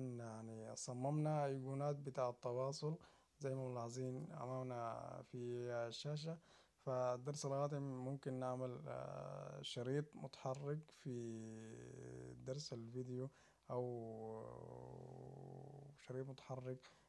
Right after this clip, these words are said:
ل-، في القناة الخاصة بك لدرس معين تقوم تشرح فيه. أو يعني كلوجو متحرك برضو في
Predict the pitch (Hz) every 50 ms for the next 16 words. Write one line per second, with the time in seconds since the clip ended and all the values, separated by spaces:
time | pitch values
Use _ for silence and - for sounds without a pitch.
0 | _ _ - 123 113 110 110 110 110 110 110 110 110 110 110 110 110 110 - -
1 | - - - 131 123 120 117 117 117 120 123 131 131 - - 123 113 - - 117
2 | 113 127 143 156 160 156 151 131 123 123 123 123 127 131 131 139 139 - - 147
3 | 127 117 123 131 131 131 135 143 156 - - - - _ _ - 120 123 135 135
4 | 135 131 127 - 135 123 113 - - 139 131 139 151 160 160 - - - - _
5 | _ - 156 165 170 - - - - - - 147 127 123 123 127 127 127 127 127
6 | 127 127 127 127 127 131 - 131 135 156 165 165 151 143 151 - - 139 147 151
7 | 151 147 135 131 131 135 135 131 139 135 143 147 - - _ _ _ _ - -
8 | 151